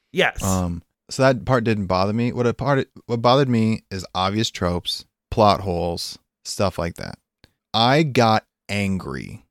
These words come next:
Speaker 2: when the grandmother had the minigun.
Speaker 1: Yeah.
Speaker 2: She's like, "You don't know what I did during the revolution." I'm like, "Did you fight with alien technology?" Because you're also, also, you did it sixty years ago. This is, like, it just got,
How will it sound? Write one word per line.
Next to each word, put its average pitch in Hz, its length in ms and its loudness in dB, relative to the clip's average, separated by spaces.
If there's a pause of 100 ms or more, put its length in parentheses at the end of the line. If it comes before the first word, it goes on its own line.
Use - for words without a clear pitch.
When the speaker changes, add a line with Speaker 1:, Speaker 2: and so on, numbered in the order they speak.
(160)
Speaker 2:
when 104 180 0
the 95 80 0
grandmother 90 680 -2 (220)
had 92 220 0
the 90 60 -2
minigun. 76 600 -6 (260)
Speaker 1:
Yeah. 156 520 0
Speaker 2:
She's 107 160 2
like, 92 140 0
"You 107 120 6
don't 101 140 4
know 92 120 0
what 90 160 -2
I 87 80 -2
did 85 180 -4
during 82 180 -6
the 78 80 -10
revolution." 73 600 -8
I'm 64 100 -10
like, 50 340 -12 (200)
"Did - 180 -8
you 90 220 -2
fight 85 340 -2
with 92 180 -6 (120)
alien 90 440 -2
technology?" 95 680 -2 (640)
Because 92 600 -2 (240)
you're 110 260 0
also, 147 340 2 (680)
also, 240 340 4
you 147 200 2
did 214 180 4
it 247 120 2
sixty - 560 0
years 208 380 6
ago. 101 320 -4 (220)
This 190 220 6
is, 226 280 0 (120)
like, 143 360 -2 (220)
it 143 60 -4
just 202 180 2
got, 175 180 6